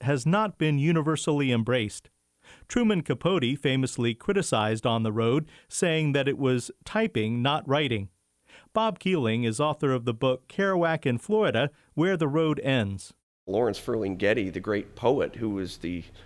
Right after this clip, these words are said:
Speaker 2: poet laureate of the United States, when he published Howl, was thrown in prison for,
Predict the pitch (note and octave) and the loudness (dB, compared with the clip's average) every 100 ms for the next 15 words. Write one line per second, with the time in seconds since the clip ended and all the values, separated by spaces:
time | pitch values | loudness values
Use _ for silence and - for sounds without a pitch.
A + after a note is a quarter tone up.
0 | - - A2+ G2+ G#2+ A2 A2+ G2 - G2+ | -14 -2 0 0 0 0 2 0 -2 -4
1 | G2 G2 F#2+ F2 - - A2+ C#3+ - - | -2 0 0 -2 -6 -4 -4 -4 -6 -6
2 | G2 G2+ G2+ - D#3 G2+ - - E2+ F#2+ | -4 -4 -6 -6 -6 -6 -6 -4 -4 -4
3 | G2 F2+ - G#2+ F#2+ F#2+ D#2+ - F#2+ - | -8 -8 -8 -2 -2 -2 -4 -4 -6 -6
4 | - - - - - - - - F#2+ F2 | -14 -18 -20 -20 -20 -20 -20 -8 -4 -2
5 | D#2+ - | -4 -8